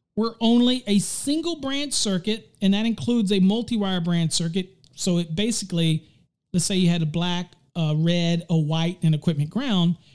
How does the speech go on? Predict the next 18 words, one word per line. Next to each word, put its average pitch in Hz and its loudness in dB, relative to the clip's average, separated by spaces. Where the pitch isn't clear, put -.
and 180 2
you're 185 2
trying 226 -2
to 214 0
get 196 -4
two 233 2
separate 202 -2
branch 214 0
circuits 214 -6
out 247 -8
there, 254 -2
the 180 0
red 190 2
one 208 4
and 196 2
the 185 2
white, 190 -4
uh, 165 2